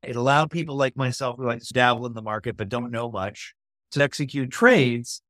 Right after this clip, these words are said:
And I liked the fact that it was kind of a clean interface.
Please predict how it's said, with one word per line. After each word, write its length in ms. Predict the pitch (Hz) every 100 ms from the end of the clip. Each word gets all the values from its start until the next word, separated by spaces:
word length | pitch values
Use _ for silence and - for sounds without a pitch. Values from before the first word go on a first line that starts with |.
| _ _
And 180 | - 294
I 80 | 240
liked 200 | 208 185
the 60 | 175
fact 280 | 180 156
that 100 | 156
it 80 | 151
was 160 | 143 - -
kind 220 | 160 147
of 40 |
a 60 | 131
clean 460 | - - 170 156
interface. 800 | 139 135 139 117 117 113 - -